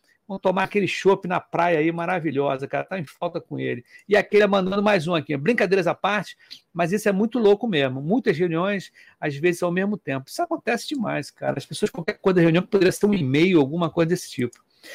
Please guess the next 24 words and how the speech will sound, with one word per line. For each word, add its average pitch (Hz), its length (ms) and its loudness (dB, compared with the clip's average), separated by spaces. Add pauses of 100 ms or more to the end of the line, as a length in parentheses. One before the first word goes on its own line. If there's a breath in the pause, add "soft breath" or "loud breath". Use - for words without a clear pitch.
(340 loud breath)
Nelson, 247 380 4
a 208 40 4
parada 240 320 4
é 240 40 8
o - 40 8
seguinte, 147 520 -6
cara. 233 180 2
Conforme 247 540 0
a 202 40 2
gente 190 220 -2
combinou, 147 580 -2
né? 156 160 -6
Porque 185 240 -14
que 233 120 -8
acontece? 170 580 -10 (1200 loud breath)
É, 165 600 4
hoje, 247 380 2
hoje 277 260 4
em 254 40 2
dia 247 180 2
até 277 240 2
nem 285 220 0
tanto, 175 560 -2 (400)
tá? 170 320 -2